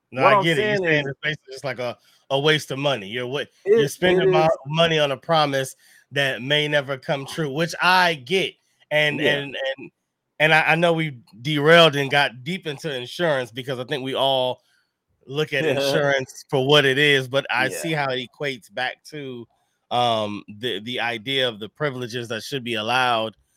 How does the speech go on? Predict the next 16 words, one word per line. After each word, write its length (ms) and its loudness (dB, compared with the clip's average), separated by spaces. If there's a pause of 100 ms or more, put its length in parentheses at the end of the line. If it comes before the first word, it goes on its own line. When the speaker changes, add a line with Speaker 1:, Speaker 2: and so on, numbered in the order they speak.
(220)
Speaker 1:
um, 360 -4
to 240 -8
us 240 -4
through 440 -8 (300)
the 320 -4
peace 280 -8
and 160 -8
friendship, 520 0 (500)
uh, 180 0
treaty, 420 0
and 100 -4
how 220 4
it's 240 -4
kinda 280 0
turned 340 -2
into, 560 -4